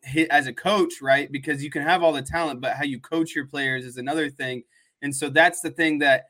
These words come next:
I think needs to see the most growth, uh, at least for me this season compared to last season. I think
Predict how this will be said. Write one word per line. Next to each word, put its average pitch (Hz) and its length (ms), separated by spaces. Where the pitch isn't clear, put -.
I 143 100
think 143 400
needs 151 380
to 139 80
see 151 260
the 139 160
most 139 720
growth, 135 520
uh, 123 340
at 143 140
least 175 220
for 156 100
me 151 480
this 147 200
season 143 360
compared 139 360
to 135 60
last 131 260
season. 127 260
I 131 100
think 143 300